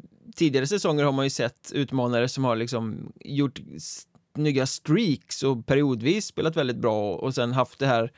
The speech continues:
medstudsandet som en del lag kan få ibland, vissa säsonger.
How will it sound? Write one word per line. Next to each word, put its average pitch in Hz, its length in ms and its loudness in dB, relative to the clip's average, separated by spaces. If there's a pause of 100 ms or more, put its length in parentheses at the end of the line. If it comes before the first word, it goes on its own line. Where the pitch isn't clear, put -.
(480)
medstudsandet 135 1200 0
som 160 440 -4 (160)
en 160 80 0
del 131 120 2
lag 113 200 0
kan 120 160 -2
få 113 160 -2
ibland, 107 280 -2 (120)
vissa 123 240 -4
säsonger. 110 480 -4